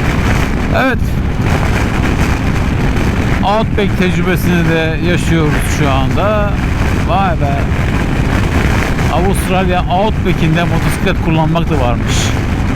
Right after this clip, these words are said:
Kısmete bak. Çok şanslıyım. Benzinimiz mükemmel yetti. Zaten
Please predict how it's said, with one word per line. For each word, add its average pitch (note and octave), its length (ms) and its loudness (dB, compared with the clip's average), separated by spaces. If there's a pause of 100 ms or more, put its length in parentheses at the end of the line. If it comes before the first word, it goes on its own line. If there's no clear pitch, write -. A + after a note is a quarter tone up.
(1400)
Kısmete E3 480 0
bak. C#3 140 -2 (1300)
Çok E3 140 0
şanslıyım. C3 460 0 (4000)
Benzinimiz G3 600 0 (100)
mükemmel G#3 460 0
yetti. D#3 480 0 (800)
Zaten D3 460 0